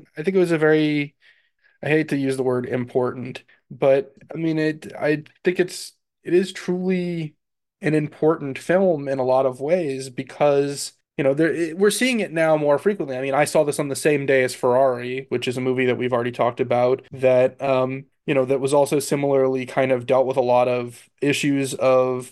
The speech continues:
you know, toxic masculinity and whatnot. But there's, there's not a lot of media, you know, in the past that engages with toxic masculinity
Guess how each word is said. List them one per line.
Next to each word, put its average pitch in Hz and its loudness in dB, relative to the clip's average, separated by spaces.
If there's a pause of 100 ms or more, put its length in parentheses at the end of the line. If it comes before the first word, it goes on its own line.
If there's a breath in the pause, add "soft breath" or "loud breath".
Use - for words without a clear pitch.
(120)
you 139 -2
know, 127 -2
toxic 127 -2
masculinity 139 0
and 135 -2
whatnot. 127 0
But 147 -4 (240 soft breath)
there's, 180 2
there's 185 2
not 202 -2
a 254 2
lot 214 4
of 165 0
media, 139 0 (440)
you 160 0
know, 135 0
in 151 -4
the 147 -4
past 143 0
that 143 0
engages 143 0
with 139 0
toxic 139 0
masculinity 131 -2